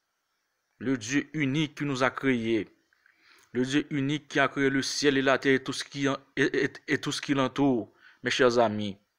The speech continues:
dépensez votre argent été-, intelligemment, fructifiez votre argent, investissez votre argent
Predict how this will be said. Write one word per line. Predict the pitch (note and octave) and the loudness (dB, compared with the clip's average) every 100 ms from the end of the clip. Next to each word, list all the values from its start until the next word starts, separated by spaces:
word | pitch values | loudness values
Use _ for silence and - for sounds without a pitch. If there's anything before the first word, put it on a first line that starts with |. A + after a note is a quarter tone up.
| _ _ _ _ _ _ _ _ _ _ _ _ _ _ _ | _ _ _ _ _ _ _ _ _ _ _ _ _ _ _
dépensez | F#2+ G#2 D3+ D#3+ C#3+ - D3 | -8 0 0 0 -2 0 2
votre | C#3+ C#3+ | 2 2
argent | C#3+ A#2+ A2 C#3+ - | 2 2 -2 -2 -2
été-, | C3 - C#3+ - | -2 2 0 0
intelligemment, | C#3 - C#3+ C3 C#3 B2+ A#2+ B2+ G#2 - _ _ _ _ _ _ _ _ _ _ _ _ _ - | -4 0 0 2 2 2 2 2 2 -6 _ _ _ _ _ _ _ _ _ _ _ _ _ -16
fructifiez | - D3+ - - D3 - D#3 | -4 -4 -4 -8 -8 -2 0
votre | C3 C3+ C3 | 4 4 4
argent, | B2 G#2+ A#2 G#2+ F2 _ _ _ _ _ _ | 4 2 0 0 -2 _ _ _ _ _ _
investissez | A#2+ A#2+ C#3+ - - - D#3+ | -2 2 0 0 -6 -2 0
votre | C#3+ C#3 C3+ | 2 2 4
argent | C3+ G#2+ A2 F#2+ - | 2 2 0 0 -4